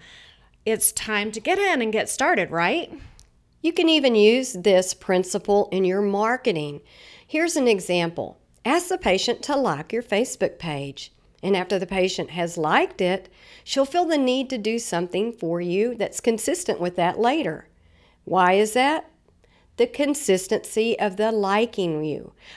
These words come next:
Speaker 2: By liking your page, she's made a commitment. So if you ask her next, maybe to write a Facebook review, most likely she'll agree.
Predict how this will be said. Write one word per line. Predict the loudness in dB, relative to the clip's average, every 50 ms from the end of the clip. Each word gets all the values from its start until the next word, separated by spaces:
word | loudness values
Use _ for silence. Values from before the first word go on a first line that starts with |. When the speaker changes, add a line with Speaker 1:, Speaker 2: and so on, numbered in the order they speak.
| -6
Speaker 2:
By | _ 2 2 4
liking | 4 6 6 6 4 4 2 2 2
your | 2 0 -4
page, | -4 -6 -4 -2 0 0 0 -2 -4
she's | -6 -6 -4 -4 -4 -4 -4
made | -2 0 2 2 2 2
a | 0
commitment. | -2 -2 -2 0 0 0 -2 -4 -8 -10 -10 -14 -20 _ _ _ -20 -20 -20 -20 -20 -18
So | -8 -2 2 2 2
if | 2 2 0
you | -4 -4 -4
ask | -4 -4 -2 -2 -2 -4 -4 -4
her | -2 -2 0
next, | 0 0 0 0 -2 -4 -6 -10 -16 -16 -16 -18 -20 _ _ _
maybe | -4 -2 0 0 0 0 0 -2
to | -2 -4 -2
write | 0 0 0 0 -2
a | -4
Facebook | -4 -2 -2 -2 -2 -4 -6 -6 -8 -6 -6
review, | -8 -8 -6 -4 -2 0 0 0 -2 -4 -8 -14 _ _ _ _ _ _ _
most | 2 2 2 2 2 0
likely | 2 2 2 0 0 2 2 4 4 2 0 -4 -10
she'll | -10 -2 0 2 2 2 2
agree. | 0 -4 -6 -4 -4 -2 -4 -4 -6 -10 -18